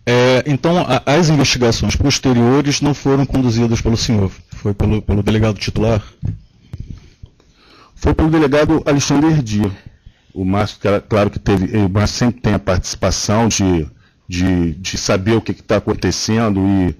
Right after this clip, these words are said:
Speaker 2: e determinar o que se faça, que, que, então a determinação partiu também dele, que a investigação se desse, todo mundo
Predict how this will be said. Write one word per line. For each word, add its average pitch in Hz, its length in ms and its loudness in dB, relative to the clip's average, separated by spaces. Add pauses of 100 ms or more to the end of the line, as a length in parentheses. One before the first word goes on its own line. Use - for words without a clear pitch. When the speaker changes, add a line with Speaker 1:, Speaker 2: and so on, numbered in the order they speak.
(260)
Speaker 2:
e 98 40 0
determinar 101 760 0
o 98 80 -12
que - 140 -14
se - 140 -12
faça, 110 440 -2
que, 87 400 -2 (480)
que, 87 540 -2
então 82 400 0
a 101 40 0
determinação 101 960 0 (520)
partiu 92 600 0 (520)
também 110 380 0
dele, 120 420 2 (200)
que - 120 -2
a 98 140 2
investigação 98 580 0
se - 340 -10
desse, 113 380 2
todo 101 240 2
mundo 92 340 0